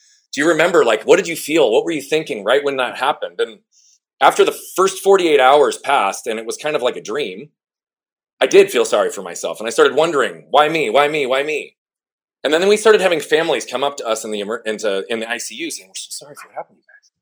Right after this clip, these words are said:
Man, it's so traumatic. I cannot believe that you're going through this. What can we do to help you?" And then come to find out that their kid's laying in the hospital bed next to me with a terminal illness, and they don't know if they're gonna live for another thirty days. The threat of my life was no longer an issue.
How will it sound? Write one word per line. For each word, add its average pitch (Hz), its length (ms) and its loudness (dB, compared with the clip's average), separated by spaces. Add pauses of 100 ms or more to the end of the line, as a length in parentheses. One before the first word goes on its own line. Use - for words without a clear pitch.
(260)
Man, 160 120 -10
it's 143 100 -10
so 160 100 -2
traumatic. 139 500 -8
I - 60 -14
cannot 143 260 -10
believe 131 440 -12
that 113 100 -10
you're 113 100 -12
going 107 220 -8
through 175 180 -6
this. 123 240 -8 (280)
What 165 120 6
can 202 100 -2
we 185 60 2
do 147 80 -4
to 113 80 -6
help 214 240 0
you?" - 240 -8 (800)
And 143 120 -2
then 185 120 2
come 214 140 0
to 196 60 2
find 160 240 0
out 147 100 4
that - 120 -4
their 165 120 0
kid's 170 260 -2
laying 143 200 -2
in 127 80 -6
the 113 40 -10
hospital 131 400 -6
bed 101 200 -4
next 110 300 -10
to 107 100 -12
me 76 320 -18 (260)
with 120 100 0
a 117 40 -6
terminal 175 440 -4
illness, 123 560 -4
and 117 100 -6
they 156 60 0
don't 196 120 0
know 196 40 2
if 180 80 -4
they're 156 80 -2
gonna 120 140 -4
live 156 280 -4
for - 100 -12
another 73 280 -16
thirty 73 220 -18
days. - 400 -18 (1200)
The 139 80 -2
threat 214 260 6
of 220 120 4
my 135 160 2
life 147 420 2
was 113 180 -2
no 143 140 2
longer 135 320 -2
an 90 100 -6
issue. - 340 -8